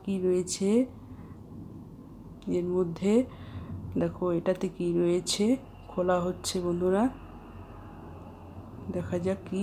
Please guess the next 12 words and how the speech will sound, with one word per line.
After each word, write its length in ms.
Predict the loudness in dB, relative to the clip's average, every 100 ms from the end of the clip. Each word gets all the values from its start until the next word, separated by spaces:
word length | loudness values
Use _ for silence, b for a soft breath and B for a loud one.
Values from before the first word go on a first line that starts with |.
| 0 0
এটাতে 320 | 2 4 6 4
রয়েছে 340 | 4 4 2 0 4
পেঁয়াজ। 440 | 4 6 6 2 -2 -10 B B B B
দেখো, 300 | 2 4 2 4
এই 160 | 6 6 6
লাল 180 | 6 6 4
পেঁয়াজ, 340 | 2 4 4 2 -2 -8 -2 4
লাল 200 | 6 6
পেঁয়াজগুলোই 560 | 6 4 4 4 4 2
খেতে 220 | 0 2
খুব 220 | 0 0 0
ভালো। 280 | 2 4